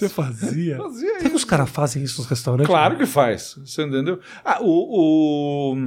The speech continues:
Speaker 1: Quando a gente, sei lá, quando, quando o cara não trata muito bem o garçom, você acha que a galera dá uma sacaneada?
Speaker 2: Sim, no Friends ela fala, a Jennifer Aniston, Rachel, ela vira pro Joey e fala, "Vou, posso te dar uma dica, garçom, eh,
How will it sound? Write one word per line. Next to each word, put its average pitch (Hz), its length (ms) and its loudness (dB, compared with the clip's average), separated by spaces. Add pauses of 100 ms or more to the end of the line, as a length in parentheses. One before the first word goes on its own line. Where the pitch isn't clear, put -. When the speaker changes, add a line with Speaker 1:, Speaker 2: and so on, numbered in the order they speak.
(300)
Speaker 1:
Quando 175 140 4
a 180 40 6
gente, 156 420 2 (180)
sei - 160 0
lá, 190 80 4
quando, 165 180 2
quando 170 180 2
o 165 40 2
cara 180 220 2
não 170 120 -2
trata 170 260 2
muito 160 200 -2
bem 156 120 2
o 156 40 0
garçom, 156 300 0
você - 120 -2
acha 165 180 2
que 139 60 -4
a 147 60 0
galera 147 240 2
dá 180 100 2
uma 175 60 4
sacaneada? 302 460 0
Speaker 2:
Sim, - 60 -6 (140)
no 185 120 0
Friends 202 460 0
ela 233 180 4
fala, 131 640 2
a 120 80 0
Jennifer 135 440 0
Aniston, 127 380 -2
Rachel, 123 460 2
ela 107 140 4
vira 127 220 -2
pro 123 240 -4
Joey 139 120 0
e 135 40 -2
fala, 127 180 -2
"Vou, 135 140 -6
posso 156 260 -2
te 151 80 -8
dar 123 120 0
uma 110 160 2
dica, 127 240 -2
garçom, 120 360 2
eh, 110 240 6